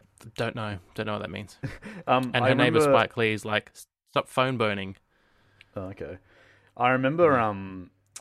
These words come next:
Speaker 2: the front cover to this quite vividly, um, 'cause it was like, it's, it's her with, like, the phone cord sort of, like, um, I think it's in between her lips or something like that, and it's like, it was, it was, it was really, it was, it was real hard to find.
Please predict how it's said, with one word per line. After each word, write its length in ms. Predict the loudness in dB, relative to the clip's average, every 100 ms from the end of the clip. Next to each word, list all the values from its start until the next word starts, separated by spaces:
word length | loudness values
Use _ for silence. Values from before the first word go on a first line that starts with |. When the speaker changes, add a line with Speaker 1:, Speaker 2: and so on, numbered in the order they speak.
| -16
Speaker 2:
the 180 | -6 -4
front 280 | -4 -8 -6
cover 180 | -8 -8
to 60 |
this 280 | -10 -12 -12
quite 320 | -10 -6 -6 -8 _ _ _ _ _ _ _ _ _
vividly, 560 | -10 -10 -8 -10 -10 -12 _ _ -16
um, 560 | -12 -10 -10 -10 -12 -14
'cause 160 | -14
it 40 | -14
was 180 | -10 -8
like, 400 | -6 -6 -10 -20 -20 _ -14
it's, 260 | -14 -10
it's 180 | -10 -6
her 300 | -4 0 -2
with, 180 | -4 -6
like, 200 | -8 -8 -12
the 200 | -8 -8
phone 260 | -6 -8 -8
cord 260 | -10 -10
sort 160 | -10 -12
of, 180 | -12 -10
like, 320 | -10 -10 -14
um, 460 | -16 -14 -16 -18 -20 _ _ -20 -20 -20 -12
I 20 |
think 160 | -10
it's 120 | -10 -14 -20 -18
in 80 |
between 220 | -16 -14 -12
her 60 |
lips 200 | -12 -12
or 40 | -14
something 220 | -14 -10
like 220 | -10 -10
that, 60 | -12
and 80 |
it's 140 | -12 -10
like, 340 | -8 -10 -14 -20 -20 -20 _ _ _ _
it 100 | -4 -2
was, 80 | -2
it 120 | -4
was, 180 | -4 -6
it 40 |
was 120 | -8
really, 280 | -2 0 0
it 40 | -2
was, 160 | -4 -6
it 60 |
was 120 | -6 -2
real 180 | -2
hard 160 | 0 -2
to 60 | -4
find. 500 | -6 -6 -8 -12